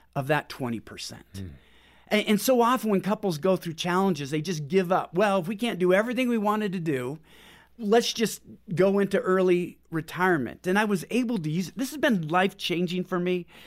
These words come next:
Speaker 1: with a, a man who went through prostate cancer and had his prostate removed. And that can have real issues in physical intimacy or whatnot.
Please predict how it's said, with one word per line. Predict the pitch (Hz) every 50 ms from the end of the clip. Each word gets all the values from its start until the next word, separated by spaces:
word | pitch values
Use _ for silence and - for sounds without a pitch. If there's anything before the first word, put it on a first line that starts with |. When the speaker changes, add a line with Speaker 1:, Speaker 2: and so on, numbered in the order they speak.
| - - - - _ -
Speaker 1:
with | - 175 -
a, | 170 147 - -
a | - 160
man | 156 160 170 180 190 185
who | 170 170 160
went | 160 170 170 160 156 - -
through | - 156 139
prostate | - - 190 180 196 190 - - 147 120 95 -
cancer | - 127 104 95 - - - 107
and | 117 127
had | 127 151 147
his | 139 -
prostate | - - 165 165 170 175 - - 143 131 - -
removed. | 104 113 107 98 95 104 131 147 165
And | 156 135 120 - - - - - - _ _ -
that | - -
can | 190 185
have | 180 160 143 156
real | 175 175 156 127
issues | 127 120 - - 123 139 156 156 - - -
in | 139 135 127
physical | - 165 151 135 151 - 147 120
intimacy | 107 135 139 139 139 - - 151
or | 147 135
whatnot. | 123 120 - - 123 131 143 160 - -